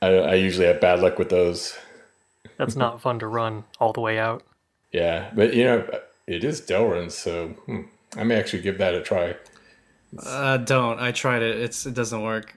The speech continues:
Speaker 3: I, I tried to do, like, a one point seven five inch stick out. I was trying to do, like, ten thou passes in depth, and it was just chattering like crazy. And it, it actually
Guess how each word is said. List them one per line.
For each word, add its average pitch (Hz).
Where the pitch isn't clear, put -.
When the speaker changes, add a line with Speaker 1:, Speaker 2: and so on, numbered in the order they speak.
Speaker 3:
I, 131
I 123
tried 131
to 127
do, 123
like, 113
a 110
one 117
point 113
seven 110
five 107
inch 104
stick -
out. 110
I 143
was 117
trying 123
to 110
do, 113
like, 107
ten 113
thou 110
passes 113
in 107
depth, 120
and -
it 117
was 113
just 117
chattering 104
like 104
crazy. 110
And 123
it, 120
it 120
actually 123